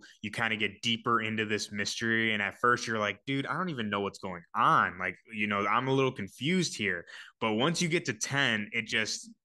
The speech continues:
everything comes full circle. And, like, after reading ten, I was like, "Oh my God, I need to go back and read all of these issues over again." Like, knowing what I know now, it's just, like I said, it really just brings everything together for me. And I think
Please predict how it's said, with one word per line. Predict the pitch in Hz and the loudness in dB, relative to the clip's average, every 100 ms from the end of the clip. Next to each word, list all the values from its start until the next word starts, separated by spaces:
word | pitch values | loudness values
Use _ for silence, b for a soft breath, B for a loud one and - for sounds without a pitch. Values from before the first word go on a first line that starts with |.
| _ | _
everything | 135 143 147 135 123 | -2 0 0 -2 -2
comes | 120 110 | -4 -4
full | - 107 | -6 -8
circle. | 104 107 98 92 87 | -2 0 0 -6 -4
And, | 101 104 | -2 0
like, | 101 101 | 0 0
after | 113 123 135 | 0 0 0
reading | 113 110 117 120 | 2 0 0 -2
ten, | 127 123 | -2 -2
I | 110 110 | 2 0
was | 107 104 | 0 -2
like, | 95 - - | -4 -6 -10
"Oh | 110 117 | -6 0
my | 117 | 0
God, | 113 104 101 101 b b b _ | 0 0 2 0 b b b _
I | 104 117 | 0 2
need | 123 120 | 2 0
to | |
go | 117 113 | 0 0
back | 104 104 104 | 2 0 -2
and | 98 95 | -6 -6
read | 104 101 98 _ - | -4 -6 -8 _ -4
all | 107 127 | 0 2
of | 123 | 2
these | 120 110 | 0 0
issues | 110 104 110 104 - | 0 -2 -4 -6 -4
over | 117 117 113 107 | 0 2 4 4
again." | 107 104 101 | 4 0 0
Like, | 101 | -4
knowing | 104 110 123 123 | 0 0 2 0
what | 113 110 | 0 2
I | 110 | 2
know | 107 107 104 107 | 0 -2 -2 -2
now, | 98 101 92 87 85 - b b _ - | -2 0 0 -4 -10 -16 b b _ -8
it's | 120 - | -8 -4
just, | 117 107 - - - | -2 -2 -4 -12 -6
like | 120 117 | -2 0
I | |
said, | 120 110 | 0 0
it | 104 | 0
really | 110 127 131 | 2 2 2
just | 120 101 | -2 -2
brings | 117 113 | -2 0
everything | 107 107 104 101 | -2 -2 -4 -4
together | 98 95 92 | -2 -2 -4
for | 98 | -8
me. | 98 92 | -6 -4
And | 95 | -2
I | 95 | -2
think | - 104 | -2 -4